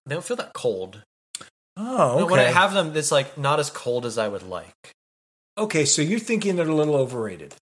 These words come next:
Speaker 1: Little overrated, but it's also, like, definitely good.
Speaker 2: Okay.
Speaker 1: And I do like their simplicity. It's just vanilla, chocolate, strawberry.
Speaker 2: Yeah, they
Speaker 1: Or
Speaker 2: don't
Speaker 1: if you're a
Speaker 2: mess around.
Speaker 1: freak, they do the Neapolitan, which is just all of them.
Speaker 2: That's gross.
Speaker 1: But that's,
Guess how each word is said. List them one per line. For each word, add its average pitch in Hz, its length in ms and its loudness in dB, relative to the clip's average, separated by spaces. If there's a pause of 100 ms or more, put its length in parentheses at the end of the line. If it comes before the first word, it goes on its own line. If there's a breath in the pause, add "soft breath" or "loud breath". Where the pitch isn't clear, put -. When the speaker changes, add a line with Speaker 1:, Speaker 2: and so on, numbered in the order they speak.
(280)
Speaker 1:
Little 254 420 4
overrated, 185 460 4
but 180 160 6
it's - 160 0
also, 175 320 0
like, 143 320 -2
definitely 135 440 -2
good. 107 440 -4 (800)
Speaker 2:
Okay. 151 260 -4
Speaker 1:
And 151 100 0
I 160 60 4
do 165 280 -2
like 156 260 2
their 147 100 2
simplicity. 127 540 -6
It's 113 100 -8
just - 240 -10
vanilla, 139 480 2 (420)
chocolate, 120 540 0
strawberry. 101 600 -6 (180)
Speaker 2:
Yeah, 127 160 4
they 131 100 4
Speaker 1:
Or 147 40 6
Speaker 2:
don't 143 100 8
Speaker 1:
if 123 60 0
you're 143 80 6
a 143 40 6
Speaker 2:
mess 139 80 -2
around. 117 100 -2
Speaker 1:
freak, 135 180 -2
they 123 160 -4
do 120 140 -8
the 113 120 -8
Neapolitan, 104 760 -4
which 101 120 -14
is 98 100 -12
just 101 180 -14
all 90 160 -10
of 90 100 -10
them. 92 100 -10
Speaker 2:
That's 95 180 -14
gross. - 240 -14
Speaker 1:
But 123 100 -4
that's, 113 260 -4